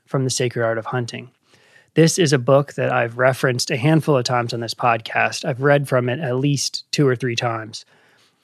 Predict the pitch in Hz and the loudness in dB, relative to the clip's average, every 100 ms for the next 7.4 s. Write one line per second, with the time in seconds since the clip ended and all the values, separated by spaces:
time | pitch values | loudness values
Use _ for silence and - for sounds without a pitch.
0 | _ _ - 139 131 127 160 - 139 131 | _ _ -2 0 0 0 -2 4 4 4
1 | 123 143 160 160 151 127 - 131 120 117 | 2 2 4 4 2 0 0 0 0 0
2 | 135 143 127 117 135 120 131 143 135 123 | -2 -2 -2 0 0 0 4 4 4 0
3 | 120 - - - 135 143 147 139 131 120 | -2 -4 -8 -8 -2 2 2 2 0 0
4 | - - - - 139 123 120 131 131 135 | -4 -6 -10 -4 -2 -2 -4 -4 -2 -4
5 | 208 143 147 147 147 135 127 135 127 - | -4 0 2 4 4 2 0 -2 -6 -2
6 | 123 151 - - _ _ _ 139 135 123 | 0 0 -4 -8 _ _ _ -4 -2 0
7 | 127 127 123 123 | 0 0 0 -2